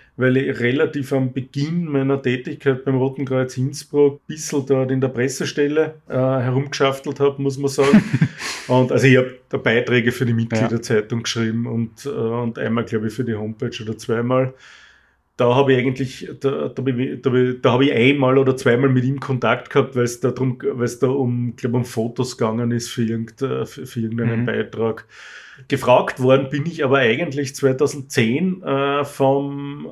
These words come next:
Speaker 1: damaligen Bezirksfreiwilligenkoordinator,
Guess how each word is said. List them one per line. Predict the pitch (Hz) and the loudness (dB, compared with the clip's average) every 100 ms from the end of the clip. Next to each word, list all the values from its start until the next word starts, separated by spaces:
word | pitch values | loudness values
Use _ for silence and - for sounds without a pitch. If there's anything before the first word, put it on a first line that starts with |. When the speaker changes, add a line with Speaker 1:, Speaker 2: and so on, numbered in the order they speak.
| - 160 _ | -16 -20 _
Speaker 1:
damaligen | 127 135 156 147 147 | 0 2 0 -2 -4
Bezirksfreiwilligenkoordinator, | 135 131 185 185 - 117 117 120 123 120 135 123 123 123 117 123 - 160 180 - | -6 -2 -4 -4 0 2 2 0 0 0 4 4 4 4 2 2 4 4 4 0